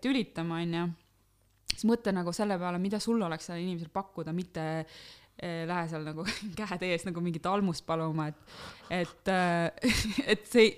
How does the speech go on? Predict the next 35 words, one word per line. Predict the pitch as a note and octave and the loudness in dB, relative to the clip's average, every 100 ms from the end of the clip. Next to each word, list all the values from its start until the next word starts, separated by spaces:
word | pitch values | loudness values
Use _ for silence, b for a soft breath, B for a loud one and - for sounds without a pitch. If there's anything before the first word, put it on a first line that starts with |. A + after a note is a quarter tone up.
| - | -2
et, | F#3+ F#3+ G3 | -4 -2 -2
et | - | 2
käed | A#3+ G#3+ F3+ | 8 8 8
ei | |
tohiks | A#3+ A#3 A#3+ | 2 4 4
olla | G#3+ | 4
esimesed | A#3 B3 A3+ A#3 - | 2 2 2 0 0
asjad, | A3+ G3 D#3+ F3+ | 4 2 4 2
on | F3 | 2
ju, | F3+ | 0
mis | F#3+ F#3 | 0 0
sa | F3 | 2
välja | G3+ G3+ F3 | 2 2 0
sirutad, | F3+ F3+ E3 D#3 D3 | 0 -2 -4 -8 -4
on | C#3+ D3+ D3+ | -4 -2 -6
ju. | B B B B - | B B B B -8
Et | F#3 | -2
kui, | G#3 G#3+ - | 2 4 4
kui | G3+ G3+ | 2 2
sa, | G#3 G3 - B3 | 4 4 4 6
ongi | C4+ F#3 | 6 4
keegi, | G3 G3+ F3 E3+ | 2 2 2 -2
kes | F3 F#3 | -2 -2
sind | G3+ | 2
huvitab, | A3 G#3+ - F3 | 2 2 0 -2
mingi | E3+ E3+ | 0 -2
artist | E3+ - G#3 - F3+ | -4 -2 -4 -4 -4
või | F3+ | -2
midagi, | F3 D#3+ B2+ D#3 | -2 -2 -6 -12
siis | - | -6
tee | G#3+ G#3 E3+ | -2 0 0
seda | D#3 F3 | -2 0
research'i, | C4 A#3 - D#3 D3 - D#3+ | 2 2 0 -2 -4 -4 -4
on | D#3+ D#3+ | -2 -2
ju. | D#3+ | -4